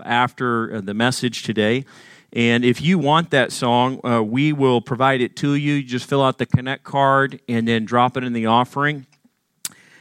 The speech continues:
And, uh, we'll make sure that we send out a link,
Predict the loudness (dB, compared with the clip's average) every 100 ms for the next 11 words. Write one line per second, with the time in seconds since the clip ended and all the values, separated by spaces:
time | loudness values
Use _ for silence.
0 | _ -2 0 2 2 0 0 2 0 -2
1 | -2 -2 -4 -2 -2 -2 -4 -6 -4 -4
2 | 0 2 2 0 -4 -4 -2 -2 -4